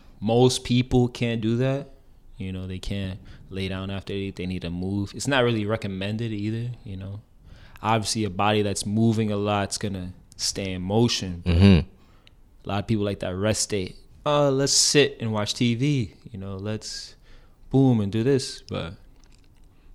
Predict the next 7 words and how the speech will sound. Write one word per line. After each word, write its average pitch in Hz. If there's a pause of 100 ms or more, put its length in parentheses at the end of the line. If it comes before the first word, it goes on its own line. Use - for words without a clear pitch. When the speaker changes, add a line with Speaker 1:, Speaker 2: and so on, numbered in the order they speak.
(960)
Speaker 1:
it 104
works 117
both 117
ways 120 (320)
'cause 95
they're 101
both 101